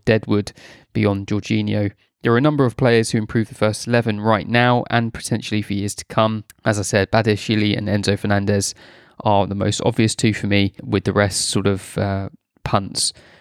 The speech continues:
But they've taken so many of those punts, they only need one or two of the others to pay off, uh, and they'll be in a good spot.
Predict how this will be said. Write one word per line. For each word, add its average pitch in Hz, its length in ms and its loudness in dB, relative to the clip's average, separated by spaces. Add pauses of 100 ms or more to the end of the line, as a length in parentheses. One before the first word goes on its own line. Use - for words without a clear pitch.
But - 100 0
they've 104 120 2
taken 123 260 0
so 127 240 2
many 113 220 4
of 98 80 0
those 73 200 -2
punts, - 380 -4
they 107 140 0
only 120 180 2
need 104 200 0
one 104 200 2
or 101 100 -2
two 104 280 0
of 101 100 -4
the 101 120 2
others 104 320 0
to - 100 -6
pay - 180 -2
off, 98 300 -4 (460)
uh, 95 300 -2
and 104 120 -4
they'll 98 100 0
be 101 160 0
in 98 60 0
a 98 60 0
good - 200 -4
spot. - 320 -4